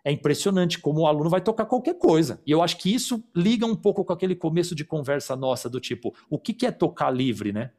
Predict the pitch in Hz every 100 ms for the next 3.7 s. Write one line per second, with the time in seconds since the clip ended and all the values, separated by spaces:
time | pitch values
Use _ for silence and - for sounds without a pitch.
0 | _ _ 147 147 190 185 185 247 - 226
1 | 170 165 170 143 - - 151 151 143 127
2 | 156 185 170 - 139 156 170 196 - 165
3 | 170 170 165 147 139 120